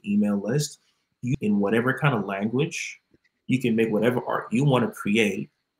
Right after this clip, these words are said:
And by default, your community will gather around you and will probably ascribe a label to you, right? Whatever label, you know what I'm saying? And so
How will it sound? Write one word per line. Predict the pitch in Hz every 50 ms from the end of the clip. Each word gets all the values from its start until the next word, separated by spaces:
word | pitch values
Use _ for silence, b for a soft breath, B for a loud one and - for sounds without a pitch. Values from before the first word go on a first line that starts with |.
| _ _ _ _ _ _ _ _ -
And | 117 107 104 101 101
by | 107 110 120 139 151 123 104 - -
default, | 110 131 156 151 - - - 101 - - -
your | - 107 104
community | - - - 110 107 107 110 117 131 135 139 156 156 143
will | 113 107 107
gather | 101 - 104 104 107 107 110 117 110
around | 107 101 98 101 104 110 123 131 -
you | 160 165 170 - -
and | 113 107 107
will | 104 - - _
probably | - 110 110 117 - - 120 120 120 117 - -
ascribe | - - - - - - - - 117 104 107 113 113 - -
a | 98
label | 98 101 104 107 98 92 95 - - - -
to | 135 113
you, | - 147 156 147 - _ _ _ _ _ _ _ _ _ _ _ _ _ _ _ _ _ - - - _ - - _ _ _ _ _ _ _ -
right? | - 101 101 104 - - - - _ _
Whatever | - 104 101 107 113 127 147 151 151 135
label, | 123 110 110 117 123 123 110 104
you | 104
know | 107
what | 107 107
I'm | 107 107
saying? | - 120 117 117 110 113
And | 117 110 107
so | - - - 104 104 101 98 98